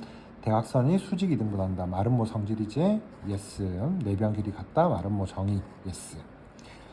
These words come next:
자, 육 번 평행사변형 중점 연결하면 평행사변형이 만들어진다. 에이피랑 에이에스랑 같냐?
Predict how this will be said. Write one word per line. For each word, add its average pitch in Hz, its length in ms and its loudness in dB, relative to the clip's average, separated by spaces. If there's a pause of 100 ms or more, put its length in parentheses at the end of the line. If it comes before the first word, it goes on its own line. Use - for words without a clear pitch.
(680)
자, - 100 -14 (240)
육 147 160 2
번 131 480 8
평행사변형 165 840 8
중점 147 420 4
연결하면 120 680 4
평행사변형이 131 840 2
만들어진다. 101 720 0 (840)
에이피랑 147 760 4 (180)
에이에스랑 120 580 0
같냐? 107 460 0